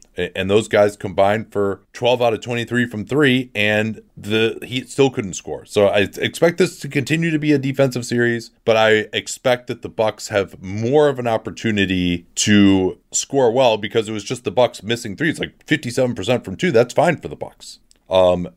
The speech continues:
and, and both teams had seventeen turnovers, which, I mean, this was just an incredibly intense battle, uh, between two tough teams. And, and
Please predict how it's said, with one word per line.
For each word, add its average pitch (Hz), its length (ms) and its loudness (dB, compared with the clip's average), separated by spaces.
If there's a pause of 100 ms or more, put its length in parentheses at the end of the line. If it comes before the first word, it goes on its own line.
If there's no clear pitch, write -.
and, 104 200 -2
and 98 100 -10
both 135 220 2
teams 143 180 -2
had 120 140 -2
seventeen 131 400 -4
turnovers, 139 580 0
which, 101 180 -2
I 95 100 -4
mean, 101 120 0
this 107 180 2
was 92 120 -6
just - 180 -6
an 90 80 -4
incredibly 85 760 0
intense 80 380 -4
battle, 80 640 0
uh, 80 260 0
between 82 460 -4
two 85 480 -2 (100)
tough 95 300 -2
teams. 80 580 -14
And, 80 320 -4
and 82 400 -4